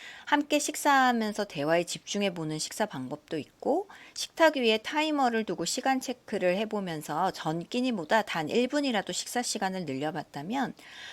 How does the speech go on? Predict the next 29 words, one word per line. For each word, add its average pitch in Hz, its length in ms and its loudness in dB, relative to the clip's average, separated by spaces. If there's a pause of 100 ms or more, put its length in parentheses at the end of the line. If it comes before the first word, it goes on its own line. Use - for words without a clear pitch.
(120)
여러분을 180 460 4
칭찬해 311 520 -2
줘보세요. 151 460 -6 (380)
식사 320 320 10
일기를 233 400 8
통해 226 420 0
식사 294 320 0
속도도 277 840 2 (320)
계속 208 400 0
적어가면서 170 880 0
체크해 320 400 2
보시는 185 420 -6
방법도 139 480 -8
좋습니다. 139 720 -6 (1200)
식사 320 340 4
속도 359 300 2
조절이 262 320 4
어렵다면 170 640 4
식사 302 260 0
중간에 180 400 -2
물을 151 260 -4
한 302 220 0
모금씩 294 460 -2
의식적으로 170 640 0
섭취해 277 320 -2
보는 151 280 -6
것 147 200 -12
또한 165 280 -4
괜찮습니다. - 920 -10